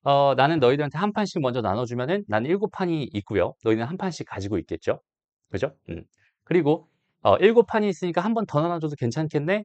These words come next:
그럼 또 한 판씩 더 나눠주면 난 두 판이 남았고 너희들은 각각 두 판씩 가지고 있겠지? 그러니까 여기 있는 얘를 나는 두 판씩 너희들한테 나눠주면은, 다시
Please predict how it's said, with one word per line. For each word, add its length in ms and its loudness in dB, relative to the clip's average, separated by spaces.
그럼 180 -4
또 80 4
한 140 -2
판씩 220 -4
더 120 -2
나눠주면 360 -4
난 140 -4
두 140 -4
판이 240 -2
남았고 340 -2
너희들은 260 0
각각 240 -14
두 120 -6
판씩 280 -4
가지고 320 -2
있겠지? 420 -4
그러니까 460 2
여기 180 4
있는 200 0
얘를 300 2
나는 300 0
두 260 -2
판씩 520 -2
너희들한테 420 -2
나눠주면은, 600 -4
다시 320 -2